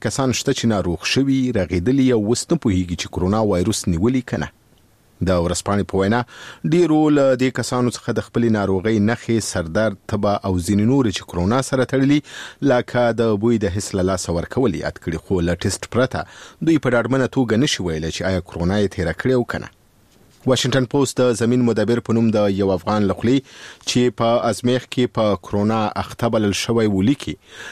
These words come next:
سره له دې چې د ناروغۍ له کبله یې ډېر درد درلود، خو روغتون ته ځکه ورنغی چې ویره یې درلوده روغتون به یې نور هم بدتره کړي. نوموړي واشنګټن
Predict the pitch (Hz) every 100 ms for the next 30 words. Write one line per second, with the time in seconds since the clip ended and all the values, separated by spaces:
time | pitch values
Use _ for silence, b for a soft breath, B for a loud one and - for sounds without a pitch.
0 | B - 147 156 151 131 120 117 110 101
1 | 101 104 113 101 - 90 101 101 90 92
2 | 107 82 95 113 120 127 135 147 - 135
3 | 110 - 135 127 95 87 160 - 127 107
4 | 110 107 123 - 104 139 143 131 123 127
5 | 131 147 147 B B _ 139 131 131 -
6 | 156 135 127 131 123 117 117 95 - 90
7 | - - - _ _ _ _ _ 104 104
8 | 101 113 101 95 98 98